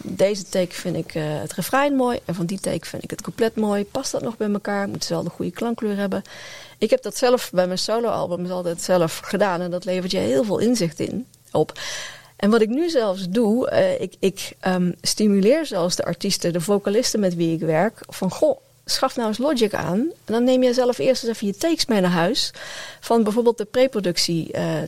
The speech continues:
zangtakes die we hebben gedaan. En dan ga je zelf eens even luisteren van, vind ik hier al in wat ik daarin wil horen?" Vaak heeft een vocalist daar echt wel een goed idee over. Ehm, en dan komen ze terug en zeggen ze, "Ja,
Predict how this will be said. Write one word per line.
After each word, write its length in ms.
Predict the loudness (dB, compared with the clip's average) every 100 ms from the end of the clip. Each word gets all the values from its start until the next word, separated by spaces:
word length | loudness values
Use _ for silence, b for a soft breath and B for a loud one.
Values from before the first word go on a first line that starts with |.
| -8
zangtakes 600 | 0 0 0 -4 -4 -4
die 120 | -2
we 60 | 0
hebben 180 | -2 -2
gedaan. 320 | -2 0 -2
En 100 | -4 _ _ -6
dan 40 | 0
ga 100 | 2
je 80 |
zelf 200 | 4 2
eens 80 | 2
even 220 | -2 2
luisteren 380 | 2 4 2 -2
van, 180 | 0 2
vind 220 | 4 2
ik 100 | 0
hier 200 | 0 2
al 160 | 2 2
in 220 | 2 4
wat 140 | 2
ik 160 | 0 0
daarin 460 | 0 2 2 2 4
wil 220 | 2 2
horen?" 300 | 4 4 2
Vaak 280 | -2 -2 -2
heeft 280 | 2 0 0
een 100 | -2
vocalist 520 | 2 2 2 0 -2
daar 120 | -4 -8
echt 320 | -6 -4 -4
wel 100 | 0
een 60 | 0
goed 200 | 0 -2
idee 340 | 2 2 4
over. 380 | 2 2 -4 -8 -10 B B B B B B
Ehm, 300 | 2 2 0
en 140 | -2 -2
dan 80 | 2
komen 240 | 2 2
ze 60 | -2
terug 280 | 0 0 2
en 100 | 0
zeggen 200 | 2 4
ze, 80 | 4
"Ja, 160 | 4